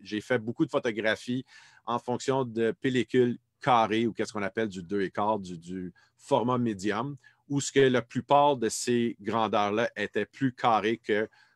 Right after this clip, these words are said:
euh, rectangulaires. Le rectangulaire est sorti vraiment plus avec la trente-cinq millimètres, euh, quand les trente-cinq millimètres ont, int-, sont introduits, euh, à la photographie. Mais malgré que,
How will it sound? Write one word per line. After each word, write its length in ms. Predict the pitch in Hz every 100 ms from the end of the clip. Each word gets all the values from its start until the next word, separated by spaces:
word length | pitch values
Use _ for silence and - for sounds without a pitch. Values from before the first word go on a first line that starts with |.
| _ -
euh, 540 | 98 90 85 85 82 87
rectangulaires. 680 | 101 - 98 87 95 82
Le 80 | 98
rectangulaire 720 | 104 139 156 139 120 131 147
est 100 | 127
sorti 380 | - 117 - 131
vraiment 420 | 110 110 113 127
plus 300 | - 127 131
avec 240 | 110 107
la 80 | 110
trente-cinq 420 | - 107 101 104
millimètres, 440 | 104 95 95 110 101 _ - _ -
euh, 140 | 85 85
quand 180 | 123 123
les 120 | 117
trente-cinq 400 | 107 101 104 90
millimètres 480 | 98 92 98 101 - -
ont, 240 | 90 90 -
int-, 140 | 98 95
sont 260 | - 98
introduits, 720 | 101 101 98 95 85 87 101 - _ _ -
euh, 100 | 85
à 120 | 101
la 140 | 104 101
photographie. 800 | - 92 90 85 82 - 147 180 _ _ - - _ -
Mais 480 | 117 139 151 170 214 _
malgré 420 | 104 117 113 131 147
que, 300 | 123 127